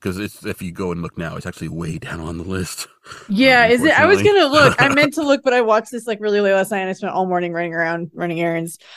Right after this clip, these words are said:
Speaker 2: Um, so I, I meant to look to see, 'cause I was pretty sure that it had been beat by now, but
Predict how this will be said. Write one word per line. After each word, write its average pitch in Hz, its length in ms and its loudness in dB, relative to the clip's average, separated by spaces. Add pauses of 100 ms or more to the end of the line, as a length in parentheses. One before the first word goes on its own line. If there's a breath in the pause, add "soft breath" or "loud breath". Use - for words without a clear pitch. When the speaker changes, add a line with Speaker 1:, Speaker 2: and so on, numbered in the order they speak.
(280 loud breath)
Speaker 2:
Um, 170 220 2
so 180 160 2
I, 170 160 6
I 185 40 2
meant 180 220 -2
to 175 80 -6
look 160 200 -2
to - 80 -20
see, 175 260 -2
'cause 185 140 -2
I 151 80 2
was 170 160 -2
pretty 170 180 -4
sure 160 220 -6
that 143 120 -2
it 139 120 -4
had 160 180 -8
been 156 180 -6
beat 151 280 -6
by 139 140 -4
now, 143 360 -12
but - 220 -14